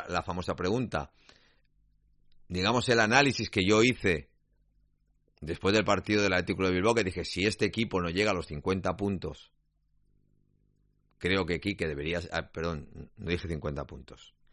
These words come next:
Dije, "Si este equipo no queda entre los diez primeros", que estaba claro que con hacer como vamos ahora,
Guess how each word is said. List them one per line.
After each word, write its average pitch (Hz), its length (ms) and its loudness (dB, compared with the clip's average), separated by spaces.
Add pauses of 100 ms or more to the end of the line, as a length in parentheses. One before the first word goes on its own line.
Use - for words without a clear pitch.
(320)
Dije, 90 240 0
"Si 104 120 0
este 113 160 0
equipo 107 300 0
no 92 120 2
queda 107 200 2
entre 82 200 -2
los 78 100 -2
diez 95 180 0
primeros", 87 640 -4 (1080)
que 78 80 -10
estaba 82 320 -4
claro 90 300 2
que 73 280 -8 (540)
con 90 180 0
hacer 107 460 2 (1500)
como 87 200 -4
vamos 101 340 2
ahora, 98 480 4